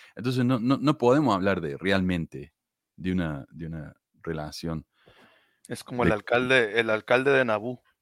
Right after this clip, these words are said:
Speaker 1: Claro, <laughs> sí.
Speaker 2: El alcalde
Speaker 1: Sí.
Speaker 2: de, de Naboo aprovechándose de su popularidad y su cargo político para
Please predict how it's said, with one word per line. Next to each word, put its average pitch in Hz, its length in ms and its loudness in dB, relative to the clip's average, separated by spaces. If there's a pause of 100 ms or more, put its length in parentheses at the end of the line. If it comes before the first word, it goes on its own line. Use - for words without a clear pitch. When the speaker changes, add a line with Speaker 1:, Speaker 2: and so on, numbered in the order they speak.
(880)
Speaker 1:
Claro, 156 280 12
<laughs> - 520 8 (140)
sí. - 200 -2 (1040)
Speaker 2:
El 117 100 0
alcalde 135 580 8
Speaker 1:
Sí. 139 60 -2 (100)
Speaker 2:
de, 120 60 -16 (100)
de 127 60 6
Naboo 123 260 4
aprovechándose 131 680 0
de 127 80 2
su 113 180 -10
popularidad 113 580 0
y 139 40 -4
su 135 120 -10
cargo 123 260 -2
político 117 500 -6
para 101 340 -2